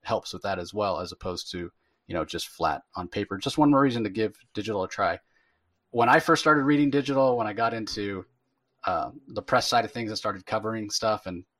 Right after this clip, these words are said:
uh, I would get early copies that were digital. Um, there's no way to not get them digitally. And so I was forced to read digitally,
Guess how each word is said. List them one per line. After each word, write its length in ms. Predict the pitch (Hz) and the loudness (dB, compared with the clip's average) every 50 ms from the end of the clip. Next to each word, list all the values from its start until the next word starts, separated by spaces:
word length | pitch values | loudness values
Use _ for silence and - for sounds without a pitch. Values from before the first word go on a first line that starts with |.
| _ _ _ _ _ _ - - | _ _ _ _ _ _ -6 -4
uh, 240 | 95 82 78 67 64 - _ _ _ | -4 -4 -4 -6 -10 -16 _ _ _
I 80 | - 98 | -6 -4
would 160 | 92 92 90 | -4 -4 -4
get 180 | - 104 - - - | -6 -6 -6 -4 -2
early 220 | 107 110 104 101 | -2 -2 -2 -2
copies 420 | - - 107 101 - - 107 98 107 | -2 0 0 0 0 -2 -6 -6 -6
that 140 | 101 - | -8 -8
were 180 | 95 92 87 - _ _ _ _ _ | -8 -10 -10 -10 _ _ _ _ _
digital. 460 | - 101 90 104 107 110 110 117 - _ _ _ _ _ _ _ _ _ _ _ - | -6 -4 -4 -2 -2 -2 -2 -4 -8 _ _ _ _ _ _ _ _ _ _ _ 0
Um, 360 | 98 95 90 87 - - 95 | 2 2 2 2 0 -4 -6
there's 240 | 95 95 92 92 95 | -8 -8 -8 -6 -4
no 160 | 101 98 95 | -4 -4 -2
way 160 | 92 95 98 | -2 -2 -2
to 100 | 90 87 | -2 -4
not 360 | 85 87 90 95 92 - - | -2 0 0 0 0 -2 -6
get 220 | - 98 110 107 - | -10 -10 -10 -6 -4
them 140 | 113 110 | -4 -2
digitally. 460 | 104 107 107 107 110 110 113 117 110 92 | -2 -4 -4 -4 -2 -2 -2 0 -2 -4
And 100 | - - | -6 -8
so 120 | - - - | -12 -10 -8
I 60 | - | -8
was 120 | 90 85 - | -8 -8 -10
forced 420 | - - - 101 101 92 - - | -12 -8 -4 -4 -4 -2 -4 -6
to 80 | - 95 | -6 -6
read 180 | 101 101 92 | -4 -4 -4
digitally, 440 | 87 104 95 107 98 101 104 107 104 | -4 -6 -6 -6 -6 -4 -6 -6 -6